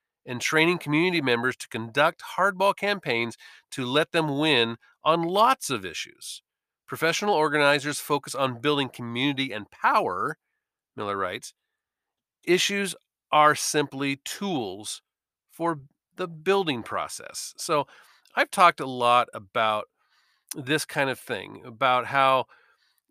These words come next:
you know, the, the, the issues that we see in,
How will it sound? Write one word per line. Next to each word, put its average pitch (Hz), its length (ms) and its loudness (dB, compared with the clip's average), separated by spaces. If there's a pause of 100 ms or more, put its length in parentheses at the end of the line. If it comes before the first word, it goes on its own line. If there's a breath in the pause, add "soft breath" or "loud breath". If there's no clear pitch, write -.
you 151 100 -6
know, 131 420 0
the, 131 600 -2 (580 soft breath)
the, 143 220 -6
the 147 300 -4
issues 202 420 -2
that 147 180 2
we 143 180 -2
see 131 480 -4
in, 127 440 -6